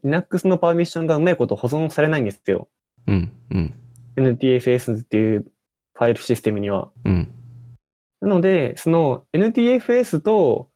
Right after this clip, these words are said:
Speaker 1: えー、そのLinuxのファイルシステムを、なんか中継？変換する、なんか新しいファイルシステムが存在して、
Speaker 2: ほう。
Speaker 1: L-、ちょっとごめんなさい、後で調べます。まあ、なんとかってファイルシステムが存在して、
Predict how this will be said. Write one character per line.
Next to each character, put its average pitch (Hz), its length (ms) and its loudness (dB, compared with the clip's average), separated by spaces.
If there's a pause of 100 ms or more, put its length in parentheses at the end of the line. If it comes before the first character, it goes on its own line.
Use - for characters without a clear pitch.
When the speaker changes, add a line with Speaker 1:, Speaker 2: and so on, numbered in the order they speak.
(260)
Speaker 1:
え 135 80 0
ー、 131 80 -2
そ 135 80 -6
の 120 60 -2
Linux 156 480 0
の 165 80 0
フ 170 100 -2
ァ 160 40 4
イ - 40 4
ル 165 40 0
シ 170 160 0
ス - 60 -12
テ 139 100 -2
ム 117 200 2
を、 127 340 0
な 131 100 -2
ん - 40 -4
か 101 60 -4
中 180 320 -2
継？ 208 300 -2 (100)
変 190 200 2
換 196 260 0 (320)
す - 140 0
る、 185 420 2 (480)
な 131 120 -2
ん - 20 -2
か 117 100 2
新 156 240 2
し 180 140 0
い 139 40 0
フ - 60 -8
ァ 123 60 0
イ - 20 2
ル 123 60 0
シ 131 120 -2
ス - 80 -6
テ 131 60 -4
ム 110 100 -4
が 98 160 0 (560)
存 127 200 0
在 117 160 2
し - 60 -18
て、 117 340 -2 (120)
Speaker 2:
ほ 104 440 0
う。 - 280 -20 (400)
Speaker 1:
L-、 202 300 0 (260)
ち - 40 -16
ょ - 20 -16
っ - 40 -10
と 123 60 -2
ご 120 40 0
め 120 40 0
ん - 20 -4
な - 20 -4
さ 139 80 0
い、 127 40 4
後 123 100 0
で 110 60 0
調 - 80 -2
べ 110 120 4
ま 107 140 -4
す。 - 120 -10
ま 143 60 2
あ、 - 20 2
な 160 100 2
ん 170 60 2
と 165 80 0
か 123 100 0
っ - 60 -12
て - 80 -6
フ - 60 -8
ァ 131 40 0
イ - 20 0
ル 120 60 0
シ 139 120 -2
ス 135 60 -6
テ 127 60 -4
ム 110 40 -2
が 101 60 -2
存 123 180 -2
在 120 180 2
し - 80 -14
て、 170 360 -2